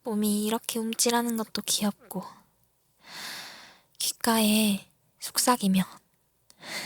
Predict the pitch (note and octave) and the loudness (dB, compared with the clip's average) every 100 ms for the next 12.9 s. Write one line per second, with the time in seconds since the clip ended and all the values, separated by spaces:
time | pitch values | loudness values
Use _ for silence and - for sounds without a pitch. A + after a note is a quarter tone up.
0 | - - - _ _ _ _ - - - | -12 -16 -20 _ _ _ _ -20 -20 -18
1 | - - - _ - D4 D4 D4 C4 - | -18 -18 -20 _ -6 -2 4 4 4 2
2 | G#3+ G#3+ A3+ A3+ - A3 G#3+ - G3+ G#3 | 2 4 2 -2 -2 0 2 2 2 2
3 | G3+ - _ - _ - - - G#3 G#3 | -2 -6 _ -20 _ -12 -8 -4 -4 -2
4 | A3 - _ _ _ _ _ _ _ _ | -4 -8 _ _ _ _ _ _ _ _
5 | _ _ _ _ _ _ _ _ _ _ | _ _ _ _ _ _ _ _ _ _
6 | _ _ - - - - - - - _ | _ _ -20 -20 -18 -16 -16 -16 -20 _
7 | A3+ - C4 C4+ C4+ - A3 G#3+ G#3+ G#3+ | -8 0 2 2 0 0 0 4 4 6
8 | G3 G3 - _ _ _ _ B3 A3+ - | 4 2 -6 _ _ _ _ -6 -2 0
9 | A#3 - B3+ B3+ - G#3 G#3 G3 F#3 F#3+ | 2 0 0 -2 -2 -2 0 2 2 0
10 | - _ _ _ _ _ _ - - - | -2 _ _ _ _ _ _ -10 -10 -10
11 | - - _ _ _ - - - _ _ | -14 -20 _ _ _ -20 -20 -20 _ _
12 | _ G3 G#3+ G#3 A3 A3 A3 G3+ - | _ -2 0 0 2 2 2 2 -2